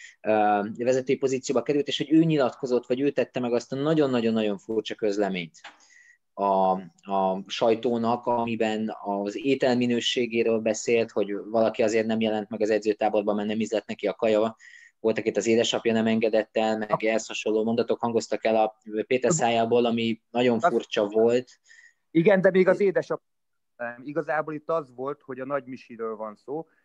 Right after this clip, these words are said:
Speaker 2: és a következő volt: a Nagy Misi részt vett a strandbirkózó magyar bajnokságon, ahol három kötött fogású covid.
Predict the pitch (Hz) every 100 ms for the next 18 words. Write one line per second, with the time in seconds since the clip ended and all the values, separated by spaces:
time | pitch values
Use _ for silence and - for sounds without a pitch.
0 | _ 113 120 117 _ 131 - 156 139 123
1 | 127 120 120 139 160 135 143 - 202 208
2 | - 139 123 - 123 147 _ 123 - 147
3 | 147 110 120 113 - 110 110 110 - 120
4 | 113 95 117 113 95 - 98 107 175 147
5 | 120 117 131 107 107 - 98 - 120 131
6 | 131 156 - _ _ _ _ _ _ _
7 | _ - 104 110